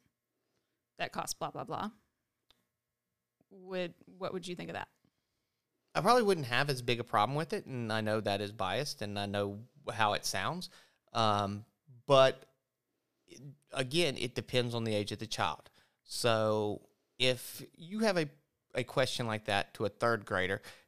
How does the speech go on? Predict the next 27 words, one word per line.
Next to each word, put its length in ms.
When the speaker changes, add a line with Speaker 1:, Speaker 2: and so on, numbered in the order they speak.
Speaker 2:
then 200
they're 260
now 560
could 200
very 340
well 280
say, 180
"Well, 160
why 160
does 120
Craig 260
have 100
a 60
boyfriend?" 500
And 160
it's 220
the 120
parent's 500
job 300
to, 120
like, 220
teach 300
that. 220
So 400
you 240
have 300
to 420